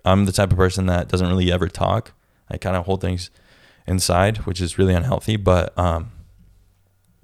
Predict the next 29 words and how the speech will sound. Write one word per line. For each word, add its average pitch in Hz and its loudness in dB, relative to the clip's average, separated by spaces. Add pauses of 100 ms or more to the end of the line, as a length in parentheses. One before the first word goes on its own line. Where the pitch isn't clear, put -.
(380)
I 95 0
went 95 -2
to 110 0
therapy 113 0
and 98 0
I 87 -2 (540)
laid 98 4
everything 104 2
out. 110 2 (1000)
And 95 0
the 92 -2
main 95 2
thing 98 2
that 90 0
I 87 2
found 113 0
was 92 0
that 92 0
I 90 -2
was 90 -2
unhappy. 104 -4
And 87 -4
I 90 -2
told 92 -2
my 90 -2
therapist, 101 -4
I 95 -6
was 92 -6
like, 92 -8